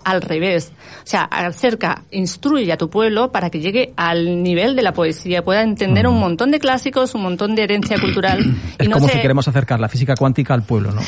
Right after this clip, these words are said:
Speaker 1: <laughs> Pues
Speaker 2: No,
Speaker 1: no.
Speaker 2: no estamos preparados para
Speaker 1: Pues
Speaker 2: entenderla, ¿no?
Speaker 1: es
Speaker 2: Quizás
Speaker 1: así.
Speaker 2: es una falta de herramientas,
Speaker 1: Claro,
Speaker 2: ¿no?
Speaker 1: tienes que tener una, una, una formación. Y,
Speaker 2: Ujú.
Speaker 1: y la formación no te la da de repente, yo entiendo lo que dice, porque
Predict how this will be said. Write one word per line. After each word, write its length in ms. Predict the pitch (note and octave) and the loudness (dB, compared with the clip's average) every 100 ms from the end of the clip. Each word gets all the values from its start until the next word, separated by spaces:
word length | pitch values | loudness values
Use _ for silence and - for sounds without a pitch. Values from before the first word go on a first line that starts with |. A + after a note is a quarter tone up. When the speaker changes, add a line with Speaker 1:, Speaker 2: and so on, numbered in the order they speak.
| A#3+ | -6
Speaker 1:
<laughs> 220 | - - A3+ | -6 -8 -4
Pues 180 | G3+ B2 | 0 2
Speaker 2:
No, 120 | B2+ | 2
Speaker 1:
no. 100 | B3+ | 2
Speaker 2:
no 40 | |
estamos 280 | B3 B3 D#3 | 2 2 2
preparados 300 | D3 B2 A#2+ B2 | 2 0 0 0
para 140 | A#2 | 0
Speaker 1:
Pues 120 | G#2+ | 0
Speaker 2:
entenderla, 340 | A2+ B2+ A#2+ G#2 | 2 2 0 0
¿no? 140 | A#2+ A#2 | 0 -2
Speaker 1:
es 80 | A2 | -2
Speaker 2:
Quizás 240 | - - | -2 0
Speaker 1:
así. 180 | C3+ C#3 F3+ | 0 0 -2
Speaker 2:
es 100 | - | 0
una 220 | C3+ C#3 | 2 2
falta 220 | C3+ B2+ | 0 0
de 60 | C#3+ | 2
herramientas, 440 | A#2 A#2 B2+ G#2 | 2 2 2 0
Speaker 1:
Claro, 180 | G2+ C4 | -2 -2
Speaker 2:
¿no? 40 | A#3+ | -2
Speaker 1:
tienes 180 | A#3+ B3 | -6 -4
que 60 | |
tener 200 | C4+ C4+ | -4 -2
una, 240 | C#4 C4 - | 0 -2 -2
una, 540 | A3 A3+ G#3+ G3+ - | -4 -2 -2 -2 -4
una 160 | A3 A3+ | -6 -6
formación. 840 | C4 B3 G#3 E3+ - B3+ A#3 E3 F2 | -4 -2 -2 -4 -2 0 0 -2 -2
Y, 80 | G3 | 0
Speaker 2:
Ujú. 120 | A2 | 2
Speaker 1:
y 60 | |
la 80 | F#3 | 0
formación 360 | D#3+ F3+ F3 C#4 | -2 -2 0 0
no 80 | D#4 | 0
te 100 | D#4+ | 0
la 120 | A3 | 0
da 120 | G3+ | 0
de 120 | A3 | 0
repente, 420 | F#3+ F3 G#3 G3+ F#3 | -2 -4 -4 -2 -2
yo 120 | G3 | -2
entiendo 340 | F#3+ G3 G3 | -2 -4 -2
lo 100 | F3 | -2
que 80 | F3 | -2
dice, 480 | E3 F#3+ - E3+ - | -4 -4 -2 -4 -4
porque 200 | - F#3 | -8 -8